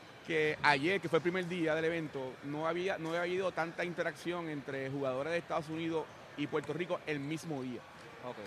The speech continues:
Speaker 1: O sea, yo tengo aquí, tenemos ahora mismo quince equipos de Estados Unidos, desde las categorías de quin-, de quinto grado hasta cuarto año.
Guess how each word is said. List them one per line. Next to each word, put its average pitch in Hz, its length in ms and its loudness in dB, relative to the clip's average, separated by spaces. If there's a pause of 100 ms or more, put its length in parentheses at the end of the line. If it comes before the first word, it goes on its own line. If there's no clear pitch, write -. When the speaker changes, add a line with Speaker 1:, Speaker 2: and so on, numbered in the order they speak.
(140)
Speaker 1:
O - 20 -16
sea, 143 100 2
yo 139 140 0
tengo 160 180 2
aquí, 170 280 -2
tenemos 151 300 0
ahora 170 140 4
mismo 175 420 0
quince 160 300 -2
equipos 165 220 -2
de 165 60 2
Estados 156 260 -6
Unidos, 147 280 -4 (340)
desde 131 140 -2
las 131 80 0
categorías 127 380 -4
de 147 100 -4
quin-, 147 260 -4
de 131 640 -2
quinto 160 260 -2
grado 151 240 0
hasta 139 160 -6
cuarto 135 300 -4
año. 127 180 -4